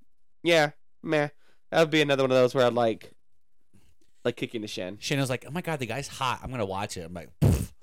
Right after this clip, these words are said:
Speaker 2: <laughs> that's your barometer.
Speaker 1: There it
Speaker 2: It's
Speaker 1: is.
Speaker 2: gonna be a good movie or
Speaker 1: We're
Speaker 2: not?"
Speaker 1: in, baby.
Speaker 2: <laughs> Fucking
Speaker 1: I'm watching it.
Speaker 2: Mm.
Speaker 1: Hot. Although, I will tell you this, there's been a many a Megan Fox film I've watched because I'm like, "She's hot."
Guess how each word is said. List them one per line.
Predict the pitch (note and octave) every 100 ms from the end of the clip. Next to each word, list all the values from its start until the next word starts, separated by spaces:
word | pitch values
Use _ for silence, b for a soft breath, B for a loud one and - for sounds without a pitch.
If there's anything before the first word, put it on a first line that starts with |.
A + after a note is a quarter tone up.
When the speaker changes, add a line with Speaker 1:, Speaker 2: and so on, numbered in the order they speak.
| -
Speaker 2:
<laughs> | D3+ - -
that's | D#3+ D3 -
your | F#3
barometer. | D3+ D3 C3 C#3 D3+
Speaker 1:
There | D3+ A#2+ C3
it |
Speaker 2:
It's | D3+ D#3+ C#3+ C#3
Speaker 1:
is. |
Speaker 2:
gonna | C#3+
be | B2
a |
good | B2+ C3
movie | B2+ A#2+ C3+
or |
Speaker 1:
We're | C3
Speaker 2:
not?" | D3+
Speaker 1:
in, | D#3
baby. | C#3+ C3+ C3+ C3+ C3 - -
Speaker 2:
<laughs> |
Fucking | - - C3 B2+ - - -
Speaker 1:
I'm | A#2 A#2
watching | C3+ C#3 D3 C3
it. | A2
Speaker 2:
Mm. | B2 A#2 A2+ A2+ A2+ -
Speaker 1:
Hot. | - C#3+ - - - - -
Although, | - D#3 E3+ A3 G#2+ - - -
I | -
will | C3+
tell | D3
you | C3+
this, | C3 C3 -
there's | C3 D#3+
been | C3+ D#3+
a | D3
many | C3 D3 E3 D3+
a |
Megan | C#3 C3 B2+ A#2+
Fox | B2+ B2 -
film | E3 D#3+ F#3+ -
I've | A#2
watched | A#2 A#2 G3 -
because | B2 A#2+
I'm | A2+
like, | G#2+ -
"She's | - G#2
hot." | G#2 F2+